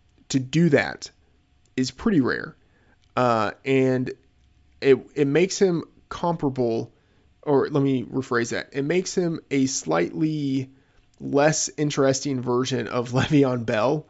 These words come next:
Uh, eh, but you can't say that, right? Like, that's almost like taking the Lord's name in vain. So the, the comp that I gave is Leonard Fournette as sort of, like, a slightly smaller, less athletic, uh, much cheaper version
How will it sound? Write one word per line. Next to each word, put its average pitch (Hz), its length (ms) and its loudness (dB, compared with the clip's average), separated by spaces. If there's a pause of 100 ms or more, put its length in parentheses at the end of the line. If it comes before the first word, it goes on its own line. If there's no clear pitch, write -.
(380)
Uh, 120 460 0
eh, 120 180 -4
but 139 320 0
you 120 280 -8
can't 190 280 2
say 147 200 4
that, 98 380 -4
right? 117 280 0
Like, 113 380 -2
that's - 420 -2
almost 139 300 -2
like 127 120 -4
taking 131 300 0
the 117 80 -4
Lord's 120 320 -4
name 120 200 -4
in 110 120 -6
vain. 117 480 -6
So 123 380 2
the, 143 220 0
the 127 180 -2
comp 175 320 -2
that 135 120 0
I 120 140 2
gave 123 420 0
is 123 400 -6
Leonard 135 360 -2
Fournette 120 640 -4 (280)
as 127 240 0
sort 135 160 0
of, 120 120 -4
like, 113 200 0
a 117 180 -4
slightly 151 440 0
smaller, 127 600 -2 (560)
less 147 360 2
athletic, 120 680 0 (440)
uh, 117 260 0
much 143 440 0
cheaper 156 440 2
version 123 640 4